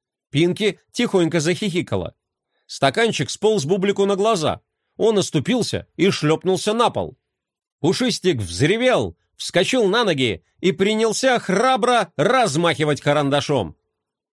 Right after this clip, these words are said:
«Вот тебе! Вот тебе невезение!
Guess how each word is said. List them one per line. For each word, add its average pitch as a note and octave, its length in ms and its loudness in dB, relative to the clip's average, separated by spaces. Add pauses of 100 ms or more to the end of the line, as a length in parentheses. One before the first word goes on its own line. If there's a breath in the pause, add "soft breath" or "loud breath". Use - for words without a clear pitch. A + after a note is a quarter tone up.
(200)
«Вот C4+ 380 0
тебе! B3 520 0 (260)
Вот D#4+ 360 0
тебе D4 200 0
невезение! A3+ 840 0